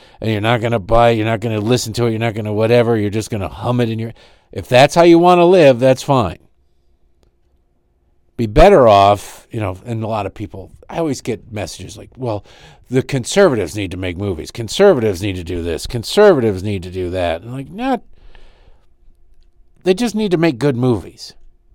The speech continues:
There was a comedian a few years, like, oh, he's a conservative comedian. There was, what's the name of that band? Madison Rising. There was a band called Madison Rising, probably ten years ago. They were all over C pac. They're like, "They're the conservative rock band. They're this, they're the, that.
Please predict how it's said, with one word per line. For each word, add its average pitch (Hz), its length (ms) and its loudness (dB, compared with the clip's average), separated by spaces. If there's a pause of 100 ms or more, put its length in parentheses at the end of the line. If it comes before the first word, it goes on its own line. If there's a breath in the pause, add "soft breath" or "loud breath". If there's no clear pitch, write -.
(840)
There 196 100 0
was 208 160 2
a 170 80 -2
comedian 160 800 -2
a 147 40 -4
few 135 140 -6
years, 139 300 -2
like, 131 260 -8
oh, 143 160 -6
he's 131 160 -8
a - 60 -10
conservative 113 640 -8
comedian. - 520 -16 (140)
There 123 140 -10
was, 135 140 -12
what's 143 180 -16
the 117 80 -18
name 92 220 -16
of 78 40 -16
that 76 160 -18
band? 78 360 -20
Madison 135 500 -2
Rising. 101 440 -8
There 113 60 -18
was 131 80 -10
a 135 40 -6
band 151 320 -6
called 131 200 0
Madison 113 440 -6
Rising, 90 420 -12 (480 soft breath)
probably 147 460 2
ten 147 280 -2
years 139 320 -2
ago. 104 380 -2 (300 soft breath)
They 120 120 0
were 139 200 4
all 165 280 6
over 147 300 2
C 131 280 -2
pac. 95 340 -6
They're 107 160 -14
like, 110 80 -16
"They're 220 240 2
the 190 100 2
conservative 151 840 -2
rock 113 340 0
band. 92 300 -8
They're 165 200 -2
this, 143 300 -2
they're 135 180 -2
the, 117 140 -8
that. 117 180 -6